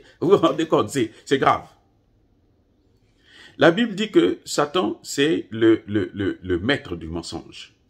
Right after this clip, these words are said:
C'est le roi du mensonge. C'est le fils du mensonge. C'est le mensonge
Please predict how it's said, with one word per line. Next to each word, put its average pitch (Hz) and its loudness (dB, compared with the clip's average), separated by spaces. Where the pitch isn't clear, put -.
C'est 131 -2
le 104 -2
roi 107 -6
du - -18
mensonge. - -18
C'est 120 0
le 107 2
fils - -14
du 85 -12
mensonge. - -12
C'est - 0
le 98 -2
mensonge - -8